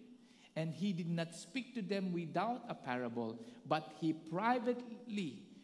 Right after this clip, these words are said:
to his, to his own disciple, he explained everything." And then that's the verse that we read, verse thirty-five. "On that day, when ev-,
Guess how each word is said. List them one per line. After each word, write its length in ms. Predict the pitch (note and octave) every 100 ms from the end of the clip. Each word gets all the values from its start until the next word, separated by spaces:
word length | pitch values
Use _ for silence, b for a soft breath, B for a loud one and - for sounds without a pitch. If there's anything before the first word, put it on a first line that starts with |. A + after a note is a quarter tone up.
| B -
to 120 | D3
his, 600 | - A3+ A#3+ - - - -
to 60 |
his 220 | E3 E3+ -
own 220 | G3+ A3+
disciple, 580 | G3 - D#3 C#3+ C#3 C#3 - -
he 160 | F3+ -
explained 720 | D#3+ - - - E3 E3 D#3+
everything." 460 | D#3+ E3 D#3+ - - - - _ _ b b b _
And 160 | - D3
then 280 | D#3 D#3+ C3
that's 260 | D3 -
the 120 | - C3
verse 280 | D#3+ E3 E3
that 140 | D3
we 120 | E3
read, 260 | F#3 E3 C#3
verse 180 | E3 E3
thirty-five. 400 | E3 E3 D#3+ D3+
"On 140 | D3
that 280 | D3+ D3+ B2+
day, 460 | F3 G#3 G#3+ - B B
when 160 | D3+ D3 - -
ev-, 260 | F#3+ F#3+